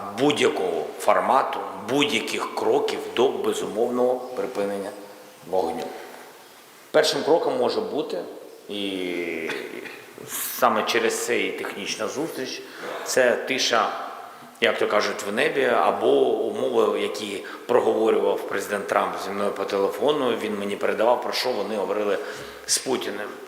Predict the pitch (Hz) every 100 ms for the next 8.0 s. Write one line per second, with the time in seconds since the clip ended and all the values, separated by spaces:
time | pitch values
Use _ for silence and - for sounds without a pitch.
0 | - - 120 110 110 - 165 - 151 127
1 | 120 120 117 120 117 107 101 - 170 -
2 | 127 113 104 107 107 104 - 95 95 95
3 | 101 92 92 90 92 92 120 160 147 -
4 | - - 123 107 98 107 104 - 98 98
5 | 101 147 175 139 - - - 156 151 -
6 | 180 185 - - 151 - - - - 113
7 | 110 110 104 113 110 - 117 - 95 78